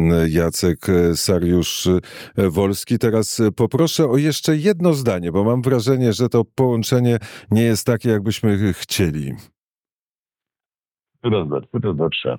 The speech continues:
Speaker 1: Raz, dwa, trzy, raz, dwa, trzy, raz, dwa, trzy. E, i pan Jacek Sariusz-Wolski, prowadzący program, Krzysztof Skowroński, potrafimy, e, liczyć, ale czy możemy liczyć na Unię Europejską? To jest, e,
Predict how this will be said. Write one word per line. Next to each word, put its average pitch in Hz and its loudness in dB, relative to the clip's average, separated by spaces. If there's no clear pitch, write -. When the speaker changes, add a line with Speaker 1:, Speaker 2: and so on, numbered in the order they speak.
Speaker 1:
Raz, 165 2
dwa, 107 0
trzy, - -2
raz, 127 2
dwa, 101 2
trzy, - -2
raz, 160 2
dwa, 131 2
trzy. - -4
E, 98 2
i 110 2
pan 110 2
Jacek 107 2
Sariusz-Wolski, 113 2
prowadzący 110 2
program, 107 2
Krzysztof 113 0
Skowroński, 113 2
potrafimy, 113 0
e, 113 4
liczyć, 120 -2
ale 113 2
czy 147 0
możemy 151 2
liczyć 156 0
na 147 2
Unię 120 4
Europejską? 95 0
To 110 2
jest, 107 -2
e, 104 2